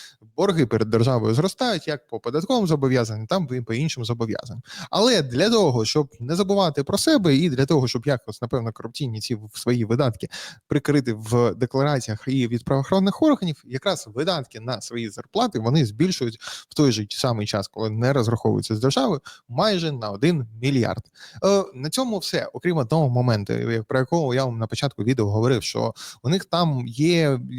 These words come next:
ці-, цікава історія, що вони щось будують, там це будівництво збільшилось на вісімнадцять мільярдів, і ми, відверто говорячи, не розуміємо, що. Отут я можу сказати, що з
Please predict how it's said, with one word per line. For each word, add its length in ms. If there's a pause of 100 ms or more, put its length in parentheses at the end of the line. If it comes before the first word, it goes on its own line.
ці-, 280
цікава 340
історія, 320
що 120
вони 140
щось 220
будують, 480
там 200
це 120
будівництво 560
збільшилось 520
на 120
вісімнадцять 480
мільярдів, 420
і 80
ми, 140 (260)
відверто 380
говорячи, 340
не 100
розуміємо, 420
що. 300 (1400)
Отут 340
я 100
можу 300
сказати, 420
що 300
з 80